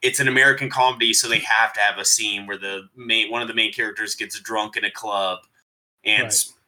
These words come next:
Speaker 2: Will Ferrell's gotta get
Speaker 1: spins
Speaker 2: drunk. He's gotta
Speaker 1: around.
Speaker 2: get
Speaker 1: Yeah.
Speaker 2: drunk.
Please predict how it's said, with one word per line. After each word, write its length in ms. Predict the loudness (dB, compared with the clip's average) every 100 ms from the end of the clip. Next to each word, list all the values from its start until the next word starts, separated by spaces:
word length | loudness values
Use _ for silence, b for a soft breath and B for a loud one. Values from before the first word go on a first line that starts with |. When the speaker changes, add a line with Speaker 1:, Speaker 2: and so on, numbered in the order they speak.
| 2
Speaker 2:
Will 160 | 2
Ferrell's 300 | 6 4 4
gotta 260 | 0 0 2
get 180 | 2 4
Speaker 1:
spins 20 |
Speaker 2:
drunk. 340 | 4 4 4 4
He's 140 | 4
gotta 340 | 2 0 -2 -2
Speaker 1:
around. 0 |
Speaker 2:
get 180 | -2
Speaker 1:
Yeah. 20 | 2
Speaker 2:
drunk. 460 | 4 4 0 -4